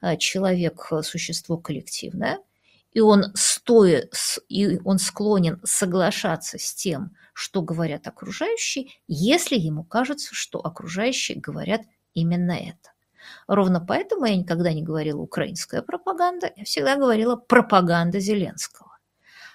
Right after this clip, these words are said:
А я много раз обращала внимание, что она довольно сложно устроена, что это не только и даже не столько иногда пропаганда официальных, а, украинских лиц,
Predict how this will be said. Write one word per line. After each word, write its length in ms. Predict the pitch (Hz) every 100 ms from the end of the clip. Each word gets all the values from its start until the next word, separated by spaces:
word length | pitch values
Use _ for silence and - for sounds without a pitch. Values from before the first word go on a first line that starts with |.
| _
А 360 | 175 160 151 - -
я 320 | - 147 160
много 360 | 185 196 170 175
раз 220 | 123 -
обращала 500 | 160 - - 170 147
внимание, 480 | 156 156 151 - -
что 200 | - 160
она 160 | 151
довольно 400 | 143 160 151 147
сложно 500 | 151 - 190 147 - -
устроена, 680 | - - - - - 95 - _ - - _
что 260 | - -
это 240 | 190 165 185
не 120 | 180
только 400 | 175 196 165 160 - _
и 100 | 180
даже 280 | 175 165
не 120 | 165 170
столько 440 | - 185 - -
иногда 340 | 160 160 -
пропаганда 800 | - - - 151 156 147 151 -
официальных, 960 | - 165 - 165 - 147 180 190 - - _ - -
а, 200 | 160 147
украинских 880 | 165 - 160 151 - - - -
лиц, 440 | 160 147 185 -